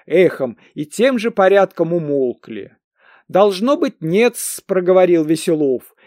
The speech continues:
и вслед за тем, как бы желая довершить свое одолжение, приложил обе ладони ко рту. Откашлялся и словно в трубу прокричал благим матом: «Кондратий Кузьмич!»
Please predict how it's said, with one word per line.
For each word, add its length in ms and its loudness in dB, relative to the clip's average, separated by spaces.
и 100 -10
вслед 380 -4
за 160 -4
тем, 400 -4
как 240 -2
бы 100 0
желая 420 2
довершить 600 -4
свое 360 2
одолжение, 840 2
приложил 720 0
обе 340 4
ладони 500 4
ко 200 0
рту. 560 -4
Откашлялся 1000 -2
и 140 -4
словно 460 2
в 80 -6
трубу 380 0
прокричал 720 0
благим 420 0
матом: 600 -2
«Кондратий 1600 4
Кузьмич!» 1120 0